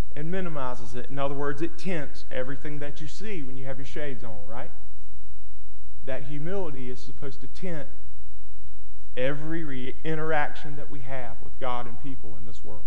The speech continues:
just like a pair of Ray-Bans or Bahama Jims or Costa Del Mars or whatever it is that you wear every single day. That's what humility is supposed to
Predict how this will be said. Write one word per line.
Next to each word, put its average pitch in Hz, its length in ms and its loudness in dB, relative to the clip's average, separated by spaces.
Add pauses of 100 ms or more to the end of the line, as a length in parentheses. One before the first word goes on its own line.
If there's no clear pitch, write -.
just 120 200 0
like 123 160 0
a 123 40 0
pair 127 240 0
of 123 80 0
Ray-Bans 110 560 0 (800)
or 120 140 0
Bahama 123 360 0
Jims 135 380 0
or 117 80 0
Costa 120 320 0
Del 123 240 0
Mars 131 400 -2
or 113 100 0
whatever 127 420 0
it 131 60 0
is 135 200 0
that 143 160 -2
you 151 120 -2
wear 151 460 -2 (1120)
every 135 240 0
single 123 260 0
day. 120 260 -2 (1040)
That's 123 240 0
what 147 120 0
humility 156 600 0
is 120 140 0
supposed 123 420 0
to - 60 0